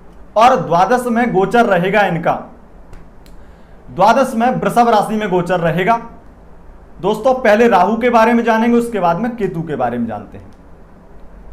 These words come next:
राहु द्वादश भाव में बैठेगा, पहले इनके बैठने के स्थान द्वादश पर बैठे हैं तो क्या प्रभाव देंगे, फिर दृष्टियों के बारे में चर्चा करेंगे। यहां पर logic से मैं आपको बातें बताऊंगा।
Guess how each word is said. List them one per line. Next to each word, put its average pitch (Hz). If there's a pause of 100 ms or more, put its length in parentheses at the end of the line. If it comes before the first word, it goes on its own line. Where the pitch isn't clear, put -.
(280)
राहु 214 (540)
द्वादश 196
भाव 196
में 220
बैठेगा, 165 (680)
पहले 208
इनके 233 (220)
बैठने 185
के 233
स्थान 214
द्वादश 185
पर 202
बैठे 180
हैं 233
तो 233
क्या 202
प्रभाव 185
देंगे, 202
फिर 202
दृष्टियों 160
के 160
बारे 139
में 127
चर्चा 120
करेंगे। 98 (1300)
यहां 202
पर 262
logic 202
से 254
मैं 240
आपको 220
बातें 185
बताऊंगा। 123